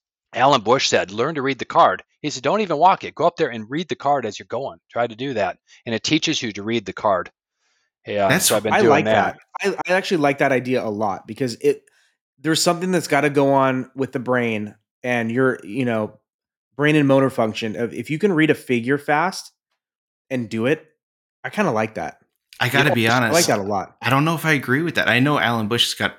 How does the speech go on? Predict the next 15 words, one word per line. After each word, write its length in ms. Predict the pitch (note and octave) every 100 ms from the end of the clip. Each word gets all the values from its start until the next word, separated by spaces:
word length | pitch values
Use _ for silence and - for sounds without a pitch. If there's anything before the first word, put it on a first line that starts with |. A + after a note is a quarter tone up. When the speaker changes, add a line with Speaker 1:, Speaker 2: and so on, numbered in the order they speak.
| _ -
Speaker 2:
fucking 640 | A2 - G#2+ G#2 G2 - _ _ _ _ _
loads 380 | A#2 A#2 B2 G2+
and 120 | A2
loads 180 | A2 G#2
of 100 | G2+
experience 680 | G2 - G#2 G#2 G#2 G2 -
and 280 | G2 F#2+ -
probably 220 | G2+ G2+
forgot 320 | G2+ G#2 G#2
more 140 | G#2 G#2
than 120 | G2+
I'll 140 | G2
ever 120 | G2+ G2
know. 280 | G#2 G2 - _ _ _ _ _
But 300 | A2+ - -